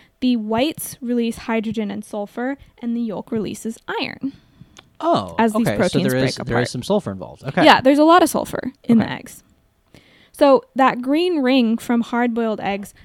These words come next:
Speaker 1: comes from the sulfur that is naturally in the egg whites reacting with the iron in the yolks as the proteins break down.
Speaker 2: Oh.
Speaker 1: And this results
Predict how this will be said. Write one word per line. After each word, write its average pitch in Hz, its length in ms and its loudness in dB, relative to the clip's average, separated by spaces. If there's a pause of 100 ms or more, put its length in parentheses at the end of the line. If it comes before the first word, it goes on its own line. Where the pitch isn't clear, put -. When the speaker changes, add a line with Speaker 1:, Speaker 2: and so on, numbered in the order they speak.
(160)
Speaker 1:
comes 262 340 2
from 240 320 2
the 226 160 -2
sulfur 277 520 4
that 226 140 4
is 202 140 2
naturally 226 640 0
in 262 280 4
the 247 120 2
egg 220 220 0
whites - 400 -6 (240)
reacting 226 680 -10
with 220 140 -12
the 220 180 -14
iron 214 340 -12
in 208 180 -10
the 202 60 -12
yolks - 440 -14 (100)
as 196 240 -18
the 202 80 -18
proteins 185 520 -12
break - 300 -10
down. 147 840 -8
Speaker 2:
Oh. 110 160 -6
Speaker 1:
And 254 160 0
this 277 300 -4 (100)
results 226 400 -8